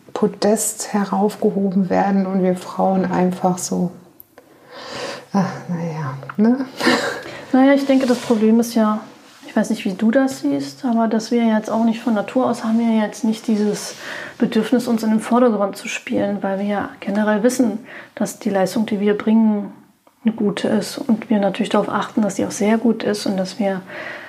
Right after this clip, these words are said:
Speaker 2: das höre ich jetzt immer wieder sehr oft, auch so in Diskussionsrunden, dass wir ja den Hang dazu haben, sehr perfektionistisch zu sein und natürlich auch sehr schnell mit uns selber unzufrieden sind, wenn wir es nicht sind.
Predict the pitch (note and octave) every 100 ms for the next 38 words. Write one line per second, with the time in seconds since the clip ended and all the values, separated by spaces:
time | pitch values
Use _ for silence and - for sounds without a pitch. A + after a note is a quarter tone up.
0 | - - _ _ - - G#3+ - A#3+ -
1 | A#3+ A3+ G#3+ G#3+ F#3+ G3+ A#3+ B3 - -
2 | G#3 - G3+ G3 G3 F#3+ F#3+ F#3 - -
3 | G#3+ - G#3 A#3+ B3 A#3+ A#3+ A3+ G#3+ G3+
4 | - A3+ G#3+ G3+ G3+ G3+ A3 A3 - A3
5 | G3 G3+ F#3+ F#3+ F#3+ - - _ _ -
6 | - - - - B3 A#3 A3 - D#3+ -
7 | A3+ G#3+ - - - - D4 C#4+ D4 D#4
8 | D#4+ A3 A3+ - A3+ - - A3 - B3
9 | A#3 A#3 A3 - A3 A3 A3+ A#3+ C4+ C4+
10 | C4+ B3 A#3+ A#3+ G#3 G3 - A3 B3+ -
11 | D#4+ E4 -